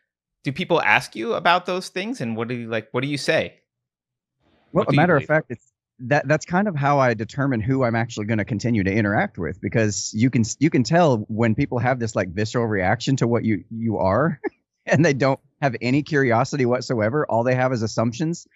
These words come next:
Speaker 2: I can already tell that's probably gonna be a pretty manipulative person in my life. I don't need them around. I, I may, I'll be, I'll be cordial with them, uh, unless they do something otherwise to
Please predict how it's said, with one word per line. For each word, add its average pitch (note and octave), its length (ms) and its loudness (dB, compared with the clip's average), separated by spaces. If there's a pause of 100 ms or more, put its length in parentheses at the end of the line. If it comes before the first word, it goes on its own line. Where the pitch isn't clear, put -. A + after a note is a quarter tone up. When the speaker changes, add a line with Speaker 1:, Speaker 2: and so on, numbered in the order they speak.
(160)
Speaker 2:
I F3+ 80 0
can C4 140 -4
already E3 200 0
tell C3+ 220 -2
that's A2 160 -2
probably C#3 380 0
gonna A2+ 180 0
be G#2+ 100 0
a G2 60 -2
pretty A#2+ 240 -4
manipulative G2 580 -2
person G#2 280 0
in F2 60 2
my F2 120 2
life. F#2+ 240 2 (500)
I C3+ 60 4
don't A#2+ 180 2
need G#2 160 2
them F#2+ 160 -6
around. F2 260 -4 (160)
I, A#2 140 4 (120)
I C#3+ 40 2
may, C3+ 300 0 (120)
I'll D#3 140 -4
be, C3+ 200 -8
I'll D#3 100 -2
be C3 100 -4
cordial A#2 360 -10
with F2 180 -8
them, F2+ 200 -8 (640)
uh, G#2+ 140 0
unless G2+ 380 -4
they G2+ 160 -2
do F#2+ 140 0
something F2+ 340 -2
otherwise F2+ 540 2
to F2+ 240 -2